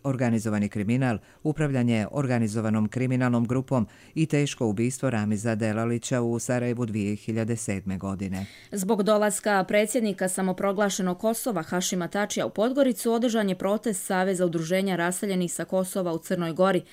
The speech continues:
Speaker 2: Sa protesta koji su obezbeđivale jake policijske snage, organizatori su poručili da Tačiju nije mjesto u Crnoj Gori, već u Hagu.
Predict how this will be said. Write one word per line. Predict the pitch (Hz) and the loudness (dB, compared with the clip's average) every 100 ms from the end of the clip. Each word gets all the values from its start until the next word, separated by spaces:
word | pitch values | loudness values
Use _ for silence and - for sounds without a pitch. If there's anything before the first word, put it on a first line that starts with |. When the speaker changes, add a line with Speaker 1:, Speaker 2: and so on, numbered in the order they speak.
| - - - | -20 -20 -6
Speaker 2:
Sa | - | -2
protesta | 214 226 240 - 214 185 | 2 2 2 2 2 4
koji | 190 175 | 6 4
su | - 185 | 4 0
obezbeđivale | 175 175 180 165 196 208 180 | 2 4 2 2 2 4 6
jake | 180 190 185 196 | 6 4 0 0
policijske | 180 180 190 - 156 | 2 2 0 -2 -2
snage, | - 220 226 208 185 - - - | 0 2 2 2 0 -2 -8 -2
organizatori | 233 247 247 262 240 190 | 4 4 6 4 4 0
su | 180 165 | 0 0
poručili | 190 196 226 - 220 | 4 4 4 2 2
da | 170 151 156 | 2 0 0
Tačiju | 214 208 - 190 165 | 0 0 0 2 2
nije | 220 202 | 4 2
mjesto | 208 202 175 | 0 0 -2
u | |
Crnoj | 160 214 180 156 | -2 0 0 2
Gori, | 185 220 226 180 | 4 4 2 0
već | 180 185 185 | 2 2 2
u | 196 | -4
Hagu. | - 170 165 143 | -4 -4 -4 -10